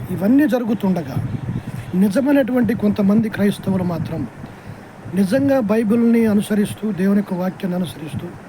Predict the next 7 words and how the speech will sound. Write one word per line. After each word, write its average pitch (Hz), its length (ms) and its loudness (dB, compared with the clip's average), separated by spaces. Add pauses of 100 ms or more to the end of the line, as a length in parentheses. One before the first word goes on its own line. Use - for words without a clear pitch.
(760)
వారి 220 320 2
వారి 240 640 2 (280)
విధానాలలో 214 680 2 (800)
దేవుడు 226 340 2
వారి 208 260 2
నడిపించిన 202 480 0
విధానాల్లో 190 560 2